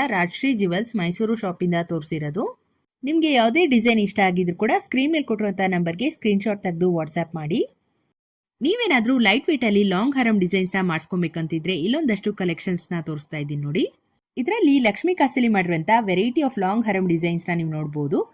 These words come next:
ಹಾರಗಳಲ್ಲಿ ಯಾವುದೇ ರೀತಿ ಪೆಂಡೆಂಟ್ಸ್ ಇರೋದಿಲ್ಲ. ನೀವು ಬೇಕಾದ್ರೆ ಲಕ್ಷ್ಮಿ ಪೆಂಡೆಂಟ್ ನ ಕಸ್ಟಮೈಸ್ ಮಾಡಿ ಹಾಕ್ಸ್ಕೋಬಹುದು. ಇದರ ವೇಟ್ ಬಂದು ಟ್ವೆಂಟಿ ತ್ರೀ to ತರ್ಟಿ ಗ್ರಾಮ್ಸ್ ರೇಂಜ್ ಅಲ್ಲಿ ಬರುತ್ತೆ.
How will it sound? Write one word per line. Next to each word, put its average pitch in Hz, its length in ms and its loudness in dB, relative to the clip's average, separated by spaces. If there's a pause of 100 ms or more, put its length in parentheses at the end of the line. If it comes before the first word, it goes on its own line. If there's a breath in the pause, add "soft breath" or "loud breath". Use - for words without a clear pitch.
(160 soft breath)
ಹಾರಗಳಲ್ಲಿ 262 640 4
ಯಾವುದೇ 196 300 4
ರೀತಿ 220 240 0
ಪೆಂಡೆಂಟ್ಸ್ 196 520 0
ಇರೋದಿಲ್ಲ. 160 360 0 (100)
ನೀವು 294 220 0
ಬೇಕಾದ್ರೆ 226 440 0
ಲಕ್ಷ್ಮಿ 214 320 0
ಪೆಂಡೆಂಟ್ 185 400 -2
ನ 190 40 -2 (120)
ಕಸ್ಟಮೈಸ್ 175 500 -4
ಮಾಡಿ 165 180 -4
ಹಾಕ್ಸ್ಕೋಬಹುದು. 160 960 -6 (520)
ಇದರ 254 280 2
ವೇಟ್ 311 260 2
ಬಂದು 185 260 2
ಟ್ವೆಂಟಿ 247 360 2
ತ್ರೀ 302 180 2
to 269 220 0
ತರ್ಟಿ 202 280 -2
ಗ್ರಾಮ್ಸ್ 185 400 -2
ರೇಂಜ್ 170 240 0
ಅಲ್ಲಿ 160 140 0
ಬರುತ್ತೆ. 147 520 -6